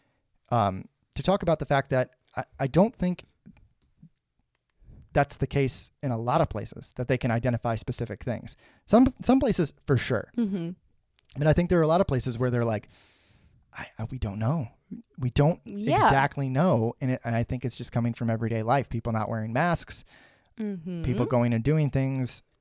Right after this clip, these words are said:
Speaker 1: And I mean, this is a pandemic,
Speaker 2: Yeah.
Speaker 1: people. It all spreads. So what,
Speaker 2: Yeah.
Speaker 1: what, what are your thoughts? Any, any thoughts there, Jenna?
Speaker 2: Um, I mean,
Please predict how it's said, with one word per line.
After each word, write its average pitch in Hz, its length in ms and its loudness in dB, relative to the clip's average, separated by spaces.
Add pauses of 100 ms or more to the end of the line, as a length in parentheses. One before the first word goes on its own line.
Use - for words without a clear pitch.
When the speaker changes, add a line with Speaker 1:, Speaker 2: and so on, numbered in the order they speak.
Speaker 1:
And 113 400 -6 (760)
I - 40 -10
mean, 113 240 -6 (260)
this - 140 -18
is 165 100 -10
a 165 60 -6
pandemic, 180 640 -2 (140)
Speaker 2:
Yeah. 262 160 -2
Speaker 1:
people. 180 280 -2 (1040)
It 131 100 -4
all 160 160 0
spreads. 160 640 0
So 131 380 -8
what, 147 220 -8
Speaker 2:
Yeah. 240 100 -2
Speaker 1:
what, 151 140 -4
what 147 100 2
are 135 40 2
your 127 100 2
thoughts? 107 280 -2
Any, 127 220 0
any 127 160 -2
thoughts 127 260 0
there, 127 180 -2
Jenna? 127 260 0 (340)
Speaker 2:
Um, 330 420 4 (120)
I 285 100 4
mean, 277 300 4